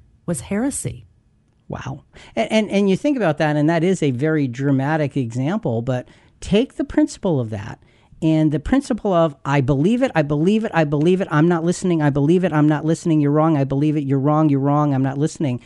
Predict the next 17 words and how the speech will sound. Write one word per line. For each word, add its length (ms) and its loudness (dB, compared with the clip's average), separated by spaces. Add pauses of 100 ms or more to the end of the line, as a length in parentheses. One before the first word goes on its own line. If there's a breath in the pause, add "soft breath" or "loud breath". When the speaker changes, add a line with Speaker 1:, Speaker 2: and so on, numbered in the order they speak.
(400 loud breath)
Speaker 2:
And 400 0 (340)
when, 580 0
when, 200 2
and, 200 0
and 320 2
you 60 4
build 380 0
this 260 -6
wall, 520 -4
and 140 -2
it's 140 -6
just, 200 -6
you 60 -6
can't 340 -4
get 180 -10
through 320 0
it. 220 -10